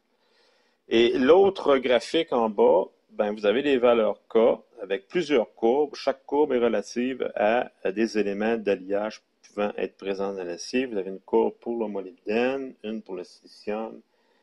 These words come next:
une pour le chrome, une pour le manganèse et une pour le nickel, qui sont les principaux éléments d'alliage qu'on trouve dans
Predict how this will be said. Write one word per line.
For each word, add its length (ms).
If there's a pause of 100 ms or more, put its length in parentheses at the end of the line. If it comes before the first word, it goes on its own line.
(380)
une 160
pour 140
le 100
chrome, 560 (180)
une 200
pour 100
le 80
manganèse 800
et 180
une 160
pour 240
le 100
nickel, 600
qui 80
sont 160
les 100
principaux 560
éléments 380
d'alliage 420
qu'on 140
trouve 220
dans 100